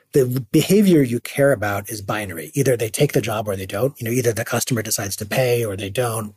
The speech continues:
Um, they decide to keep using it or expand their usage or they don't. But the inputs are all continuous. And so people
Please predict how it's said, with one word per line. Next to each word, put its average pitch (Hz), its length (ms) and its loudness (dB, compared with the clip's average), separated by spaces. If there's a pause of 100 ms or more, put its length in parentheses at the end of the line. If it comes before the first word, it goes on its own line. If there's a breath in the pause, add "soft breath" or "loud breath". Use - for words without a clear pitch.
(200)
Um, 95 420 -4 (920 loud breath)
they 110 320 0
decide 131 300 2
to 101 60 -8
keep 143 240 0
using 135 300 2
it 113 160 -2
or 104 80 -6
expand 131 380 0
their 123 100 4
usage 117 420 0
or 104 80 -4
they 110 140 -6
don't. 107 320 -8 (420 loud breath)
But 156 120 4
the 131 200 -2
inputs 208 520 4
are 123 100 -2
all 113 420 -2
continuous. 117 800 -4
And 117 100 -6
so 139 120 2
people 135 560 2